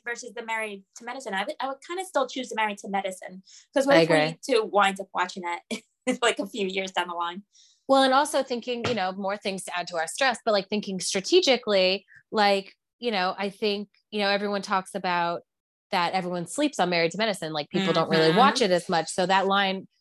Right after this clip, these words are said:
Speaker 2: I would think, would be shorter than the Meredith Marks line, but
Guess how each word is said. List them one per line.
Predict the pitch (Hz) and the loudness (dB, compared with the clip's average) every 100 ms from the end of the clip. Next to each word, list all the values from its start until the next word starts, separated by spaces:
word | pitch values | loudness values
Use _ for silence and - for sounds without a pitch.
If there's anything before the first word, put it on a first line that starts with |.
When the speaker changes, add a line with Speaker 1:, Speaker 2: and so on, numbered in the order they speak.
| _ | _
Speaker 2:
I | 170 202 | 0 2
would | 240 208 | 2 0
think, | 185 180 | -2 -6
would | 175 | -8
be | 170 | -6
shorter | - - 330 226 185 | -6 -2 0 0 0
than | 175 | -2
the | 165 | -4
Meredith | 165 165 170 - | -4 -4 -6 -4
Marks | 214 226 - | -2 -2 -2
line, | 160 165 180 _ | -4 -4 -8 _
but | 381 359 320 302 | 6 6 6 2